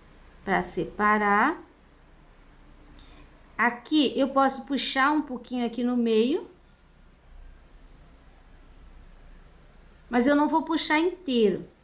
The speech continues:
Eu vou colocar um pouquinho de sombra aqui. E eu não posso fechar essa área, porque essa, essa tá por cima dessa. Então, eu só vou puxar uma coisinha aqui, ó.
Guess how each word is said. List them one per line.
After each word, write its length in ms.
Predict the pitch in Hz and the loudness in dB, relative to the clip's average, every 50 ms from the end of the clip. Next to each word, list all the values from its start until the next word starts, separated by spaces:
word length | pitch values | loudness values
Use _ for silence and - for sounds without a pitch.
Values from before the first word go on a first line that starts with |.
| _ _ - - - - - - - - - - - | _ _ -20 -20 -20 -20 -20 -20 -20 -20 -20 -12 -8
Eu 100 | 214 214 | -6 -4
vou 140 | 202 247 240 | -2 0 0
colocar 300 | 262 254 254 247 254 254 | 2 2 2 0 0 -2
um 60 | 247 | -4
pouquinho 360 | 247 254 233 - - 269 262 | -4 -8 -8 -6 -4 -4 -4
de 100 | 220 240 | -4 -6
sombra 460 | 220 - - 247 233 233 220 214 214 - | -8 -8 -4 -4 -2 0 0 -2 -2 -2
aqui. 800 | - 240 262 269 269 - - - - 226 220 247 294 359 349 - - - - - - - - - - - | -2 0 0 0 -2 -8 -18 -14 -10 -6 -4 -2 -2 -4 -6 -10 -18 -20 -20 -20 -20 -20 -20 -20 -8 -2
E 380 | 254 262 262 269 262 - - - | 0 2 2 2 0 -2 -4 0
eu 240 | 254 277 302 302 | 2 2 4 4
não 260 | 294 285 311 349 370 359 | 4 4 4 4 2 0
posso 680 | - 294 269 269 269 277 277 - - - 202 214 - - - - | 0 2 2 4 2 2 -2 -4 -6 -6 -6 -6 -8 -12 -20 -20
fechar 500 | - - 247 247 262 247 - - 233 226 | -14 -8 -4 -4 -2 -2 -2 0 0 0
essa 240 | 240 233 233 - 302 | 0 0 0 0 2
área, 320 | 285 262 247 247 247 226 | 2 2 2 2 2 0
porque 420 | 220 220 - 202 - 247 233 - - - | -2 -4 -8 -12 -10 -8 -8 -8 -8 -6
essa, 400 | 214 233 254 277 262 269 294 - - - - | -4 -2 -2 -2 -2 -6 -10 -14 -16 -12 -8
essa 500 | 214 220 233 247 277 269 - - - 311 | -4 -2 0 0 0 -2 -6 -8 -10 -8
tá 160 | 311 - 285 | -8 -8 -8
por 220 | 269 277 - 294 294 | -8 -8 -6 -8 -6
cima 480 | - - - - 311 349 381 339 277 | -6 -8 -6 -2 0 2 2 2 2
dessa. 560 | 226 214 - 196 190 139 - - - - - - - _ _ - _ - - - - - - - - - - - - - - - - - | 0 0 0 0 0 0 -2 -4 -8 -14 -16 -18 -20 _ _ -20 _ -20 -20 -20 -20 -20 -20 -20 -20 -20 -20 -20 -20 -20 -20 -20 -20 -20
Então, 240 | - - - 214 208 | -18 -10 -6 -4 -2
eu 60 | 220 | -2
só 120 | 214 - 220 | 0 -2 -2
vou 240 | 220 226 294 330 | 2 2 2 2
puxar 480 | 330 - - 427 392 - - - 330 339 | 2 2 2 2 2 2 2 2 2 2
uma 180 | 370 392 392 370 | 2 0 -2 -4
coisinha 720 | - - 381 - - - 349 339 302 294 302 311 330 349 | -6 -10 -16 -12 -8 -4 -2 -2 0 0 2 2 2 2
aqui, 420 | 349 349 - - - 247 226 208 | 0 -2 -6 -8 -4 -2 0 0
ó. 80 | - - | 0 -2